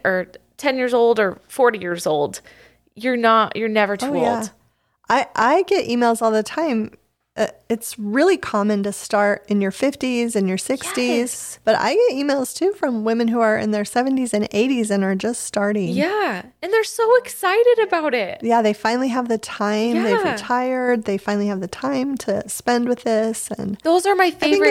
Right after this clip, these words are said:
Speaker 2: it's
Speaker 1: emails.
Speaker 2: amazing. Yeah.
Speaker 1: Yeah. I'll get an email from someone that says, "This is my very first quilt." And
Speaker 2: Right.
Speaker 1: I'm, like, cheering them on. So
Speaker 2: Yeah.
Speaker 1: excited that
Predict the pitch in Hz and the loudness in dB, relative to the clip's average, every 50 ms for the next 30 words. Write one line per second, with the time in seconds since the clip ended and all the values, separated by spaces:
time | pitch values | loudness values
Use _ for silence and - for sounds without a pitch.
0 | - - - 359 311 240 214 208 202 220 269 294 285 262 233 196 185 190 196 196 | 2 2 0 0 2 2 2 2 2 0 -2 -2 -4 -4 -6 -4 -4 -4 -6 -6
1 | 196 - _ - 226 214 190 180 302 359 370 262 - - - _ - 262 285 302 | -8 -10 _ -6 -4 -4 -2 -2 -2 0 -2 -2 -4 -6 -10 _ 2 2 2 4
2 | 302 320 339 320 320 285 294 294 294 277 277 277 277 269 269 254 - - 269 240 | 2 0 -2 -2 -4 -6 -6 -6 -2 0 0 2 2 0 -2 -4 -4 -2 -2 -2
3 | 240 - - 254 254 254 247 247 - - 262 254 254 - 320 311 - - 392 392 | 0 0 0 0 0 0 -2 -4 -2 0 -2 -2 -2 -2 -4 -2 0 0 -2 0
4 | - 381 381 381 370 370 359 359 359 359 359 359 370 359 349 - - - - 339 | 0 0 0 2 2 2 2 4 2 2 0 0 0 0 0 -2 -4 0 2 4
5 | 339 339 320 - - - 208 190 185 190 240 285 285 294 277 254 - - - - | 4 4 4 2 0 0 0 2 2 2 2 2 2 0 -2 -2 -4 -8 -8 -4
6 | 254 247 247 254 254 247 240 233 208 202 190 190 196 190 175 165 170 - 208 208 | -2 -2 0 -2 -2 -2 -2 -2 0 0 2 2 4 2 2 0 -2 0 4 4
7 | 196 190 180 185 196 185 - 190 185 185 180 180 170 - - 180 170 - - | 4 4 2 0 -2 -2 0 2 2 2 2 0 -2 -2 -2 -2 -2 -4 -6